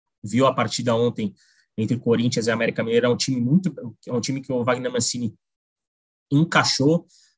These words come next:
Tem o, o experiente Mauro Zarate, atacante argentino, ex-Boca Juniors, ex-Vélez, que é muito bom jogador e parece que começou a jogar muito bem no América, né? Foi, deu assistência ontem, deu assistência na, na, na primeira partida dele. Então, é, é um jogo que o São Paulo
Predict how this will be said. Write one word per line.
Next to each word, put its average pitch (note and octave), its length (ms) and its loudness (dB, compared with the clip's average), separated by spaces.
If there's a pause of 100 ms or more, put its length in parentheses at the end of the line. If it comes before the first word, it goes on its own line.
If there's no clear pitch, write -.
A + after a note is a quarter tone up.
(120)
Tem C3 140 2
o, B2 280 0
o A#2 40 0
experiente C3 420 -2
Mauro B2+ 240 0
Zarate, B2 440 0
atacante A#2+ 360 -4
argentino, A2+ 520 -4
ex-Boca A2+ 360 -4
Juniors, A#2 420 -2
ex-Vélez, A2 460 -2
que G#2+ 300 -4
é G#2+ 80 0
muito B2+ 340 2
bom B2+ 140 -6
jogador A#2 480 0
e G#2+ 180 -6 (800)
parece A#2+ 240 2
que - 60 -6
começou C3 220 2
a B2 40 0
jogar C3 160 0
muito C#3 260 2
bem C3+ 140 0
no B2+ 80 -2
América, C3 440 0
né? A2+ 140 -6 (180)
Foi, A2+ 220 -4 (100)
deu A#2+ 120 0
assistência A3 480 -2
ontem, B2+ 380 2
deu A#2 100 -2
assistência B2 460 -4
na, A#2 160 -2
na, A2 240 -4
na A2 160 -8
primeira A#2+ 320 0
partida A2 400 -4
dele. A#2 300 -2 (520)
Então, A#2 340 0 (280)
é, A#2+ 460 0
é A#2 80 0
um A#2+ 160 0
jogo C3 380 -4
que E3 120 2
o D3 100 4
São C#3 240 0
Paulo D3 400 2